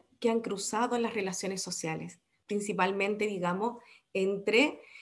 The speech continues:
eh, eh, la sociedad, eh, mapuche, aymara, quechua, arapanui, digamos, eh,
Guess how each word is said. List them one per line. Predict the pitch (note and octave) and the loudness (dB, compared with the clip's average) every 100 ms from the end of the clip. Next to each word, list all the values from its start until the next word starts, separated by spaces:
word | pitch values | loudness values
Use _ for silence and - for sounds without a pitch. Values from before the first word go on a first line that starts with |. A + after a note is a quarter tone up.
| - _ | -20 _
eh, | G3 F#3 F3+ F3 F3 E3+ - | 2 8 10 10 6 4 0
eh, | F3+ E3+ D#3 - | 4 6 6 4
la | F3 | 0
sociedad, | F3 F#3 - E3+ E3 E3+ F#3 F#3+ E3+ E3+ _ - - | 0 -4 0 4 6 8 8 6 0 -4 _ -20 -6
eh, | F3 F3+ F3 E3+ D#3+ D#3 | 4 8 8 8 6 4
mapuche, | D3 D3+ E3 E3 E3+ F3 F3 | 0 2 2 4 4 0 2
aymara, | E3+ E3+ F3 F3+ F3 E3 | 4 6 8 8 6 2
quechua, | E3+ E3+ E3+ E3 D#3+ | 2 0 0 2 4
arapanui, | E3+ F3+ E3+ - E3 F3 A3+ A#3 | 4 4 4 2 2 2 2 2
digamos, | G3+ G3+ G3 F#3 F3 F3 - - | 2 0 2 0 0 -6 -18 -2
eh, | E3+ D#3 D3 | 0 2 0